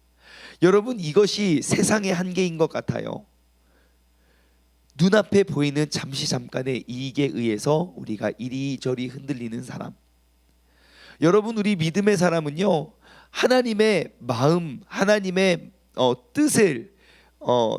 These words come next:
뜻을 따라 살아갈 수 있는 우리 모두가 되기를 소망합니다. 눈앞에 잠시 잠깐의 이익을 쫓아서 우리가 하나님의 말씀, 그 기준을 버려버리면요, 우리는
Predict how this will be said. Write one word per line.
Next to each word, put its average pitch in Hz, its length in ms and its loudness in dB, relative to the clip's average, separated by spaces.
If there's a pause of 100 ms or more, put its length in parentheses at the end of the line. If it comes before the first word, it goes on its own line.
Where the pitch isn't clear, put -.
(120)
뜻을 247 360 2
따라 180 440 2
살아갈 180 400 0
수 - 140 -4
있는 139 320 -2
우리 123 180 -4
모두가 127 400 -2
되기를 104 340 -6
소망합니다. 156 800 -8 (1120)
눈앞에 202 580 2
잠시 180 420 -4
잠깐의 170 500 -2
이익을 135 480 -2
쫓아서 151 800 0
우리가 135 340 0
하나님의 156 520 -2
말씀, 127 460 -2
그 139 120 -6
기준을 151 600 -2
버려버리면요, 135 1080 -2 (400)
우리는 160 500 0